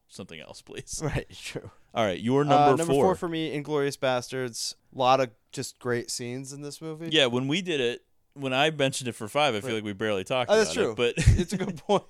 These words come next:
Speaker 2: I did gloss over it. I think I just needed to get Death Proof off
Speaker 1: Yeah.
Speaker 2: my chest at that point. Like, it was just lingering out there for too long, and we just
Speaker 1: Yeah, well, let's talk about it now.
Speaker 2: Yeah.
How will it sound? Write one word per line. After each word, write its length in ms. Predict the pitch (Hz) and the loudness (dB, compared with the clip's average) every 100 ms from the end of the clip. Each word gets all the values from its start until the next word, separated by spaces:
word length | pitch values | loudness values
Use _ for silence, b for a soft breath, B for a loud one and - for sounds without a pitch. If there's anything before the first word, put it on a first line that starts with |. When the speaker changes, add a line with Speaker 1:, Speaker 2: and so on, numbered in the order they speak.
| 139 | -2
Speaker 2:
I 60 | 151 | -2
did 200 | 165 156 | -2 -4
gloss 260 | 151 139 | -2 -2
over 180 | 156 127 | -2 -6
it. 80 | 110 b - | -10 b -6
I 140 | 160 | -2
think 140 | 160 202 | 0 2
I 80 | |
just 200 | 175 151 139 147 | 0 -4 -12 -8
needed 400 | 135 143 135 127 | -4 -2 -4 -6
to 80 | |
get 180 | 127 120 | -8 -6
Death 220 | 120 120 | -6 -6
Proof 260 | - 120 107 - | -6 -10 -10 0
off 480 | 117 110 117 - _ _ _ _ | 2 2 0 -6 _ _ _ _
Speaker 1:
Yeah. 240 | - 104 82 | -4 -2 -2
Speaker 2:
my 100 | 131 | -4
chest 320 | - 113 - | -2 -4 -4
at 80 | - | -4
that 160 | 117 107 | -4 -4
point. 140 | 123 | -4
Like, 140 | 131 | -4
it 40 | 151 | -4
was 80 | 139 | -4
just 140 | 135 | -6
lingering 460 | 131 147 143 135 123 | -4 -6 -4 -4 -2
out 120 | 123 | -2
there 140 | 131 | -4
for 140 | 117 120 | -8 -10
too 240 | - 120 | -8 -4
long, 240 | 113 113 | -2 -2
and 100 | 113 | -4
we 60 | 110 | -4
just 100 | 143 | 0
Speaker 1:
Yeah, 120 | 113 | 2
well, 240 | 104 139 151 | 2 2 4
let's 180 | 170 | 4
talk 200 | - 156 | 2 -2
about 280 | 160 135 110 | -2 -2 -2
it 120 | 92 | -4
now. 300 | 101 101 90 85 | -10 -16 -14 -6
Speaker 2:
Yeah. 160 | 123 | -6